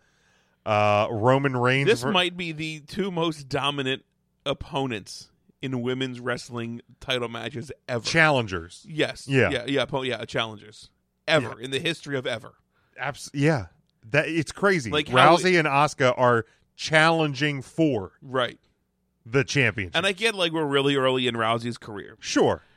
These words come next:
Speaker 2: And I still don't think it's gonna be a
Speaker 1: No,
Speaker 2: great
Speaker 1: I, there,
Speaker 2: match.
Speaker 1: it's gonna be a no decision.
Speaker 2: But, but right, it's probably
Speaker 1: I
Speaker 2: gonna
Speaker 1: would
Speaker 2: end
Speaker 1: be
Speaker 2: in a, in a, in a no
Speaker 1: shocked.
Speaker 2: decision. A
Speaker 1: I would
Speaker 2: D Q
Speaker 1: be
Speaker 2: something.
Speaker 1: shocked if, if, yeah, if, if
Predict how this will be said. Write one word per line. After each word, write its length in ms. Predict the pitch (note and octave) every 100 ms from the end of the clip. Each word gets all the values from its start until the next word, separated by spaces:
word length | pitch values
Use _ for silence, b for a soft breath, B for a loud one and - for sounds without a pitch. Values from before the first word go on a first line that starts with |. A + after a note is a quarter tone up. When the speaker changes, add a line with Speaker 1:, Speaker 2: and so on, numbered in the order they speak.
| b b -
Speaker 2:
And 120 | D3
I 60 | C#3
still 240 | - G#3
don't 140 | F#3
think 120 | F3 D#3
it's 100 | D#3
gonna 180 | C#3+
be 100 | C3
a 40 | F3+
Speaker 1:
No, 120 | D3
Speaker 2:
great 140 | A#2
Speaker 1:
I, 100 | C3
there, 140 | D3+ F3
Speaker 2:
match. 80 | F3
Speaker 1:
it's 120 | -
gonna 160 | G3
be 120 | E3+ D#3
a 40 |
no 220 | C#3 B2+
decision. 380 | A2 - F#2+ -
Speaker 2:
But, 260 | D3 B2 B2 _ -
but 220 | A#2+ D3+ D3
right, 180 | C3
it's 100 | C3
probably 180 | - -
Speaker 1:
I 40 | F#3+
Speaker 2:
gonna 100 | B3
Speaker 1:
would 80 |
Speaker 2:
end 100 | -
Speaker 1:
be 60 | -
Speaker 2:
in 60 | C3+
a, 20 |
in 60 | C3+
a, 40 |
in 80 | C3+
a 20 |
no 80 | C3
Speaker 1:
shocked. 480 | B2 C#3 B2+ B2 A#2+
Speaker 2:
decision. 520 | A2 - G#2 G#2+ G2+ _
A 80 | A#2+ C3 B2+
Speaker 1:
I 120 | C#3
would 140 | E3+
Speaker 2:
D 40 | C#3+
Q 20 | D#3+
Speaker 1:
be 20 |
Speaker 2:
something. 80 | A#2+
Speaker 1:
shocked 600 | - D#3 C#3 A2+ A2 -
if, 280 | B2+ A#2 -
if, 200 | A#2+ -
yeah, 240 | B2+ G#2
if, 200 | G#2+ G#2+ -
if 320 | A2 -